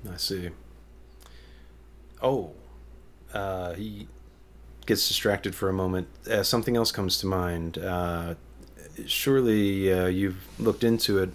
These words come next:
I hope. Do you know when the next, uh, full moon will be? How much time do we have to, um, uh, hopefully find a solution to this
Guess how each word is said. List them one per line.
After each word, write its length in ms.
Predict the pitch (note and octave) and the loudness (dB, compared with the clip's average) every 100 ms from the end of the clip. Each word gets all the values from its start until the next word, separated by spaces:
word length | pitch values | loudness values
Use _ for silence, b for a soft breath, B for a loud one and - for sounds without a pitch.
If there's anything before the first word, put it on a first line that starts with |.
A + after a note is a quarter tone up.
| - - | -12 -6
I 120 | G2 | 0
hope. 260 | G2+ A#2 - B B B B B - | 0 0 -8 B B B B B -2
Do 80 | |
you 80 | G2+ | 4
know 160 | G#2 A2+ | 6 6
when 240 | A#2+ A#2+ | 6 4
the 60 | A#2 | 4
next, 380 | A#2 - - - | 2 0 -2 6
uh, 200 | A2+ A2 | 6 6
full 240 | - A#2+ | 2 2
moon 320 | A#2 B2 C#3+ | 4 4 4
will 80 | C3+ | 4
be? 320 | C3 D3 F3 | 4 4 4
How 200 | E3 - | 2 0
much 240 | A2+ A2+ - | 0 0 0
time 340 | A#2 A#2+ A2+ | 2 2 0
do 100 | G#2 | 0
we 120 | G2 | 0
have 420 | G2 G2+ G2+ F#2 - | 0 0 0 -4 -6
to, 600 | - G2 F#2+ F2+ F2 E2+ | -2 0 2 2 0 -4
um, 360 | E2 E2 D#2+ F2+ - - - B B B B B B B - - - | -6 -8 -10 -12 -16 -20 -20 B B B B B B B -20 -18 -8
uh, 320 | E2+ E2 D#2 D2 | -4 -4 -6 -4
hopefully 520 | F#2+ - E2 D#2 D2 b b b - - - - - - - - - | -6 -2 -2 -2 -4 b b b -20 -20 -20 -20 -20 -20 -20 -20 -18
find 420 | - F2+ F2+ E2+ | -10 -6 -4 -4
a 40 | |
solution 520 | - E2+ A2 C#3 F2 E2+ | -4 0 0 0 -4 -4
to 100 | - | -8
this 360 | F2 - - | -6 -4 -6